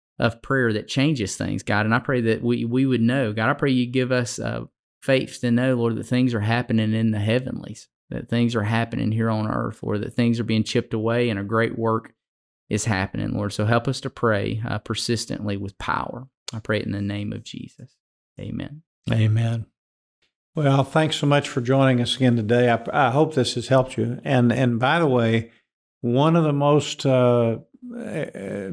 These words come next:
Speaker 2: persistent prayers we ought to be praying is that God would send a nationwide and a worldwide movement of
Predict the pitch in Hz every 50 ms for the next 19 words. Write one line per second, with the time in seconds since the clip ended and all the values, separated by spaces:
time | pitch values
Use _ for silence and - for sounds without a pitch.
0 | - - - 147 139 - - - 165 151 - - 160 139 - - - 165 165 147
1 | 131 123 117 - - 135 135 127 123 123 123 120 123 117 120 - 139 135 127 120
2 | 113 113 113 113 110 - _ _ _ _ _ _ _ _ - 139 139 104 110 131
3 | 123 131 127 123 123 127 135 135 131 131 139 - - - - 139 131 127 120 117
4 | 113 113 113 113 120 131 123 - - 143 135 131 123 123 123 123 123 123 127 127
5 | 127 123 120 113 110 113 123 147 165 175 160 131 117 104 104 95 92 98 104 104
6 | 113 113 117 123 127 117 120 117 117 113